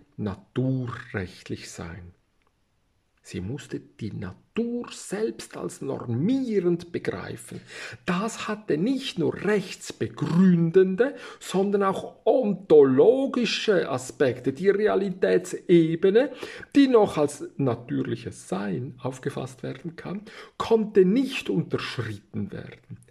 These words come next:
Daher war der Mensch natürliches Letztelement. Die Gesellschaft wurde als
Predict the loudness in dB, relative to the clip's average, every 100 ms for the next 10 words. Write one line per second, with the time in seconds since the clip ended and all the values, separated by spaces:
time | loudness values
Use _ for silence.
0 | _ -8 -6 -4 -4 -6 -10 -6 -6 -4
1 | -4 -6 -10 _ _ -8 -6 -8 -16 -8
2 | -6 -4 -4 -4 -4 -2 -2 2 4 4
3 | 0 -6 0 2 2 -2 -8 -2 2 4
4 | 4 4 2 0 -4 -8 -18 -18 -18 _
5 | _ -20 -20 -20 _ _ _ _ 0 2
6 | 2 4 2 2 -2 0 0 2 0